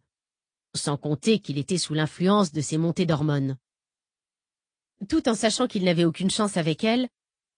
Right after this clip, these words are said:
il entendait lui montrer de quoi il était capable. Il ne souhaitait pas passer pour un éjaculateur précoce en ne se montrant pas à la hauteur. Les deux ados posèrent leur skateboard sur le trottoir et s'élancèrent,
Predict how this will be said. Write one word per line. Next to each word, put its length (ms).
il 160
entendait 380
lui 160
montrer 320
de 100
quoi 220
il 100
était 180
capable. 480
Il 140
ne 80
souhaitait 320
pas 140
passer 380
pour 220
un 120
éjaculateur 680
précoce 580
en 120
ne 100
se 140
montrant 320
pas 160
à 80
la 160
hauteur. 480
Les 200
deux 260
ados 320
posèrent 440
leur 140
skateboard 600
sur 160
le 80
trottoir 540
et 80
s'élancèrent, 680